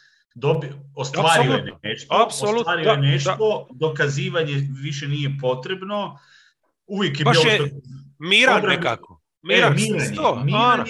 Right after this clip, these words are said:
Speaker 1: je, baš ono igra, igra tako lako rješava situacije i, i baš, e, pa mislim on uđe unutra u dribbling, ovo, step back, naskok, mid range,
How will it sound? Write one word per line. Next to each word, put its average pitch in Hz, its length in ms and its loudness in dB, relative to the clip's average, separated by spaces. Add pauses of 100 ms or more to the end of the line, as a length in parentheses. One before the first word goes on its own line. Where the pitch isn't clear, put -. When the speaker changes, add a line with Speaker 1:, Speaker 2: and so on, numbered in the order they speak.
Speaker 1:
je, 180 460 -8
baš 196 420 -4
ono 220 180 -6
igra, 202 640 0
igra 208 460 -2
tako 202 260 -6
lako 208 280 -4
rješava 185 440 -6
situacije 202 760 -6
i, 170 340 -12
i 170 220 -10
baš, 190 360 -6
e, 185 40 -12 (680)
pa 240 80 -10
mislim 240 300 -6
on 226 160 -4
uđe 196 240 -4
unutra 156 400 -4
u 120 100 -4
dribbling, 135 520 -6
ovo, 131 480 -4
step 131 420 -6
back, 123 420 -4
naskok, 117 540 -8
mid 117 300 -12
range, 117 440 -6